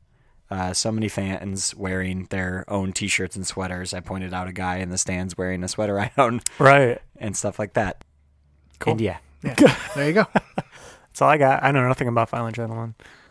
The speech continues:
Speaker 2: Who,
Speaker 1: Buys, buys
Speaker 2: who
Speaker 1: some
Speaker 2: started
Speaker 1: stuff.
Speaker 2: it?
Speaker 1: I don't know. Some guy.
Speaker 2: Hmm. Okay.
Speaker 1: Probably plays hockey.
Speaker 3: I'd like to think he's friends with Jay.
Speaker 1: Yeah, probably. That makes sense.
Speaker 3: Yeah.
Speaker 2: I would like to think so too. And if you would like to think so,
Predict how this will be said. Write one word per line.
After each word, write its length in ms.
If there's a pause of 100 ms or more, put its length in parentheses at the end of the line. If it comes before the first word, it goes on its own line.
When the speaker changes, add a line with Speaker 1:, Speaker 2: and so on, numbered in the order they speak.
(380)
Speaker 2:
Who, 100
Speaker 1:
Buys, 180
buys 200
Speaker 2:
who 40
Speaker 1:
some 80
Speaker 2:
started 320
Speaker 1:
stuff. 120
Speaker 2:
it? 60 (280)
Speaker 1:
I 80
don't 140
know. 60 (320)
Some 160
guy. 200 (360)
Speaker 2:
Hmm. 140 (360)
Okay. 180 (340)
Speaker 1:
Probably 200
plays 200
hockey. 320 (540)
Speaker 3:
I'd 80
like 140
to 100
think 180
he's 180
friends 220
with 100
Jay. 260 (280)
Speaker 1:
Yeah, 240
probably. 480
That 120
makes 180
sense. 240 (200)
Speaker 3:
Yeah. 120 (1000)
Speaker 2:
I 60
would 60
like 140
to 100
think 160
so 160
too. 260 (500)
And 220
if 180
you 220
would 100
like 160
to 100
think 260
so, 440